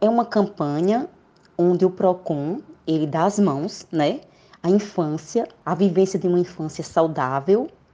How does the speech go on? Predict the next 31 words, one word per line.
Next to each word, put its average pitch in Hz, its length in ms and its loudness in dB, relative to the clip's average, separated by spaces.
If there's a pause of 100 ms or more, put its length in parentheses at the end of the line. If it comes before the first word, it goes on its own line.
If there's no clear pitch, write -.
(340)
onde 208 200 0
o 262 40 2
brincar 190 760 -4 (180)
é 196 140 6
algo 180 280 2
muito 233 360 0
importante 190 880 0
para 185 200 2
a 185 40 0
formação 233 960 -2
da 202 240 0
criança, 185 720 -2 (100)
sujeito 190 640 0
esse 160 300 -2
em 202 120 2
desenvolvimento. 233 1120 0 (160)
Então, 175 760 -2
a 165 100 -4
gente 160 460 -6
já 214 260 2
desenvolve 208 840 -2 (160)
ações 165 440 -2
educativas 160 880 -4
nos 160 160 -4
espaços 151 560 -6
das 156 160 -4
escolas 151 460 -6
públicas 190 500 -2
do 170 80 -2
nosso 160 260 -6
município 160 840 -4